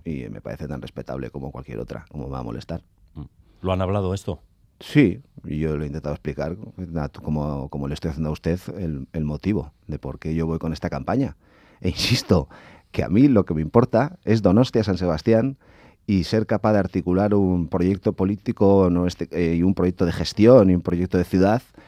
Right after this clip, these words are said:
Speaker 1: que permita proyectar a San Sebastián al futuro, eh, más allá de la autocomplacencia, de estar encantados de habernos conocido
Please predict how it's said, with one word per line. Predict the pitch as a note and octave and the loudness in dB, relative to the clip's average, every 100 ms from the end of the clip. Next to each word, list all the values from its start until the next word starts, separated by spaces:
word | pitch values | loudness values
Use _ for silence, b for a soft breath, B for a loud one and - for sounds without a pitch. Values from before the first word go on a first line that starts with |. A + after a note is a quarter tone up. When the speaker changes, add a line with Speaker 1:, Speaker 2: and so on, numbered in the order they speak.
| B B | B B
Speaker 1:
que | - G2 | -4 -2
permita | F2 F2+ F#2+ G2+ | 0 2 2 2
proyectar | - F#2 F2 G2 | 2 2 2 0
a | |
San | G2 F#2 | 0 -2
Sebastián | F#2 E2 F2+ F2+ | -2 -2 -2 0
al | F#2 | -2
futuro, | - E2 G2 G#2+ - B B B B D2+ | -4 0 4 4 0 B B B B -6
eh, | E2 C2+ B1+ | -4 -4 -2
más | F#2 F#2+ | -2 0
allá | G2 F2+ F#2 G#2+ | 2 2 2 0
de | G2+ E2+ D#2 | 0 0 -2
la | E2 | -2
autocomplacencia, | F2 F2 E2+ D#2+ D#2 G2+ G2+ - F#2+ F#2 F#2 F#2 | -2 -2 -2 -4 0 2 2 2 2 4 2 0
de | E2 E2 D2+ C2+ C2 C2 | -2 -4 -6 -8 -8 -10
estar | C#2+ F#2+ | -4 0
encantados | F#2 F2+ E2 F#2+ | 0 0 0 0
de | E2 | 0
habernos | E2+ F2+ | 0 -2
conocido | - E2 D#2+ F#2+ F#2+ A#2 | -2 -4 0 2 2 0